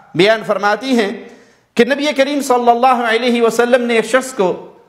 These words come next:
ایک لشکر کا امیر مقرر کر کے روانہ کیا، اور وہ اپنے لشکر میں جب بھی نماز پڑھاتے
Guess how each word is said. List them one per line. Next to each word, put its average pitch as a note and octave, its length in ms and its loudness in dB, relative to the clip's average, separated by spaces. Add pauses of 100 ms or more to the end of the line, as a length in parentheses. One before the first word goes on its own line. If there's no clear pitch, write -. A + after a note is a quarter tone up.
(120)
ایک F#3 140 2
لشکر A#3+ 360 0
کا G#3+ 120 0
امیر A3 340 0
مقرر G#3+ 360 0
کر G3+ 180 -2
کے F#3+ 140 -2
روانہ F3+ 300 2 (120)
کیا، E3+ 260 2 (1000)
اور A3+ 140 0
وہ C#4+ 100 -2
اپنے C#4+ 220 -6
لشکر C4+ 340 -2
میں B3+ 140 -4
جب B3+ 180 0
بھی B3 120 -6
نماز A3 380 0
پڑھاتے G#3+ 640 0